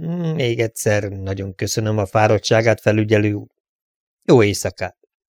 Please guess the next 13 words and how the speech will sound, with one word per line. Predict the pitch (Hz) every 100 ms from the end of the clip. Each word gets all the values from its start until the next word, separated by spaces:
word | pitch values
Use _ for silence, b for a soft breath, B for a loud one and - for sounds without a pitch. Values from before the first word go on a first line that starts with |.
| _ _ _ _ _ _ _ _ _ _ _ _ _ _
A | -
két | - 240 -
férfi | 139 131 - 120
elhagyta | 101 95 95 - 92
a |
szobát. | - 92 95 87 _ _ _ _ _
Stone | - - 110 123
őrmester | 117 113 123 - 113
az | 107
ajtó | 104 104 - 113
előtt | 110 110 -
maradt, | 113 120 -
míg | -